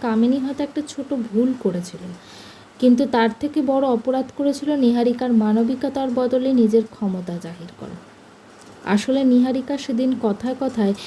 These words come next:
ভুল ধরিয়ে দেওয়ার শাস্তি দিতে চেয়েছিল কামিনীকে, বোঝাতে চেয়েছিল নিহারিকা ওর থেকে কত বেশি শিক্ষিত, অথচ দুঃখের বিষয় নিহারিকা বুঝতে পারেনি যে পড়াশোনাটা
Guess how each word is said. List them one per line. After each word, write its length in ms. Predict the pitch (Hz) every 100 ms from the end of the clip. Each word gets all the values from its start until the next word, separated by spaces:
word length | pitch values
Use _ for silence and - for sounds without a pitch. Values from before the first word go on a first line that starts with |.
| - -
ভুল 280 | 208 247 285
ধরিয়ে 340 | 294 294 302 302
দেওয়ার 240 | 302 311
শাস্তি 560 | 302 - 240 233 - 294
দিতে 260 | 285 285 277
চেয়েছিল 420 | 269 240 254 247
কামিনীকে, 600 | 233 170 170 175 180 165 - - - - - -
বোঝাতে 500 | 202 233 254 320 339
চেয়েছিল 400 | 330 320 320 311 330
নিহারিকা 540 | 247 247 254 269 285
ওর 180 | 254 226 226
থেকে 240 | 262 277 285
কত 200 | 233 226
বেশি 300 | 240 240 285
শিক্ষিত, 720 | 262 - 254 - 311 294 202 214 - - -
অথচ 340 | - 254 311 320
দুঃখের 500 | 240 262 254 - 302
বিষয় 340 | 294 294 311
নিহারিকা 460 | 294 294 294 294 302
বুঝতে 440 | 226 247 - 311
পারেনি 360 | 302 294 294 302
যে 120 | 302 294
পড়াশোনাটা 640 | 262 233 233 233 277 277